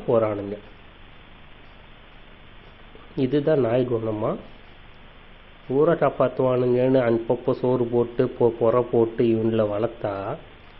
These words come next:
இவனுங்க என்ன வேலை பண்றானுங்க பாருங்க. கடைசியில இந்த பைக்கு வந்து ஒரு சிக்னல்ல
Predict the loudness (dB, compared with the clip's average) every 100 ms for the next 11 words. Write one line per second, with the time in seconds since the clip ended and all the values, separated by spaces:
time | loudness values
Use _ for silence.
0 | 0 4 6 4 4 4 4 2 0 -4
1 | -2 -2 -4 -4 -4 -4 -8 -12 -18 -20
2 | -20 -20 -20 -20 -20 -20 -20 -20 -20 -20
3 | -20 -20 -20 -20 -20 -20 -20 -20 -20 -20
4 | -20 -20 -20 -20 -20 -20 -20 -10 0 2
5 | 2 2 0 2 2 0 0 0 0 0
6 | 0 0 -2 0 2 4 2 0 -8 -4
7 | 0 2 2 -2